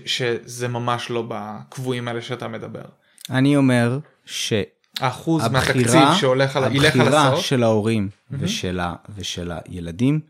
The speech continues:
Speaker 2: היא קריטית בעיניי,
Speaker 1: מהמם.
Speaker 2: וכרגע לילד בנתיבות אין שום בחירה, עזוב לשלוח לתל אביב לבית ספר ציבורי אחר.
Speaker 1: כן.
Speaker 2: אפילו בתוך נתיבות כנראה שאין לו את הבחירה. שלחו אותו לאנשהו,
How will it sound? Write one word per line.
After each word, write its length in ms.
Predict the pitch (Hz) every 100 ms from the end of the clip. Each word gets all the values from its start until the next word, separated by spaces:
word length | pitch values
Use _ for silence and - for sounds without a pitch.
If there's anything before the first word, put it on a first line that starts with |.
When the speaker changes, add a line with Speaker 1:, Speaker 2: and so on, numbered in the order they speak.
| _ _ _
Speaker 2:
היא 80 | - -
קריטית 540 | - 110 - 190 - -
בעיניי, 280 | 143 160
Speaker 1:
מהמם. 100 | 175 190 _ -
Speaker 2:
וכרגע 500 | 104 - 95 110 107
לילד 340 | 101 101 104
בנתיבות 540 | 95 98 95 98 101 -
אין 180 | 113 104 - _
שום 320 | - - 208
בחירה, 300 | 196 185 180
עזוב 600 | 156 123 123 208 254 208 -
לשלוח 600 | 143 135 - 151 143 -
לתל 240 | 127 131
אביב 420 | 127 120 127 95 - -
לבית 260 | 107 107 107
ספר 320 | 110 - 110
ציבורי 500 | - 113 107 113 104
אחר. 320 | 85 92 92 131 _
Speaker 1:
כן. 180 | - 139 135 _ _
Speaker 2:
אפילו 240 | 165 220 226
בתוך 280 | 196 208 202
נתיבות 420 | 202 175 190 196
כנראה 320 | 165 123 104
שאין 200 | - 95
לו 100 | 92
את 100 | 90
הבחירה. 400 | 90 - 98 90
שלחו 300 | - 143 147
אותו 160 | 196 190
לאנשהו, 420 | 185 202 - 208